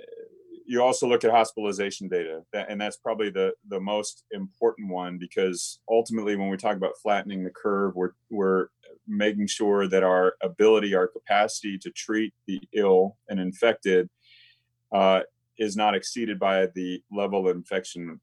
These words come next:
that's out there. And, and we've been watching our hospital, uh, capacity in terms of beds, I C U, uh, ventilators, and,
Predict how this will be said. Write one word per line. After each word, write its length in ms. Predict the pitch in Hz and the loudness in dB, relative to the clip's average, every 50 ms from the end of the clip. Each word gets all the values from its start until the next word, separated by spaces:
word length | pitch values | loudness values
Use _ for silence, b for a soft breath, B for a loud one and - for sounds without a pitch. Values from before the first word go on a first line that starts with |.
| _ - | _ -4
that's 220 | - 92 90 - | -4 -4 -2 2
out 240 | 95 95 95 95 - | 2 2 2 2 2
there. 340 | - 87 85 82 82 80 82 - | 0 -2 0 0 -2 -4 -6 -6
And, 320 | 98 95 90 90 90 87 - _ - - | -6 -6 -6 -6 -6 -8 -10 _ -14 -10
and 300 | 92 90 90 92 92 90 | -6 -4 -4 -2 -2 -2
we've 180 | 92 98 92 | -2 -2 2
been 160 | 87 95 95 98 | 2 2 2 4
watching 600 | 98 101 98 95 - - 107 101 98 95 95 95 _ _ _ _ _ _ - - | 4 4 4 2 2 0 -2 0 0 0 -2 -4 _ _ _ _ _ _ -6 0
our 140 | 95 95 | 0 0
hospital, 720 | 90 104 104 104 104 - - 110 104 101 101 98 95 95 - _ _ - | 4 4 2 2 2 0 -2 0 2 2 2 2 0 -2 -6 _ _ -12
uh, 160 | 107 98 95 95 - | -6 -6 -6 -6 -6
capacity 640 | - - - 113 110 107 107 - - 107 101 98 98 | -10 -8 -2 0 2 2 2 0 -2 -4 -2 -2 -2
in 80 | 90 | -4
terms 280 | - - 98 92 85 90 | -4 -6 -6 -6 -4 -6
of 140 | 90 85 - | -6 -4 0
beds, 380 | 104 101 101 104 104 98 95 - - | 0 2 2 2 2 0 -2 -4 -4
I 120 | - 98 95 | -2 -2 -2
C 200 | 95 - - 98 | -2 -4 -6 -4
U, 500 | 95 95 95 98 95 95 95 95 95 - _ _ _ _ _ _ _ _ - | -4 -2 -2 -2 -2 -2 -2 -2 -4 -6 _ _ _ _ _ _ _ _ -2
uh, 520 | 92 92 92 92 90 90 90 90 87 82 80 - | 0 2 2 2 2 0 0 -2 -4 -6 -6 -10
ventilators, 960 | 95 101 98 101 101 104 101 101 98 98 92 95 98 98 95 95 - - _ _ _ _ _ _ _ _ _ _ _ _ _ _ _ - - | -10 -4 -2 0 0 2 2 2 2 2 2 0 0 0 -2 -4 -6 -10 _ _ _ _ _ _ _ _ _ _ _ _ _ _ _ -20 -12
and, 320 | - 98 92 90 90 92 | -6 -4 -4 -2 -4 -4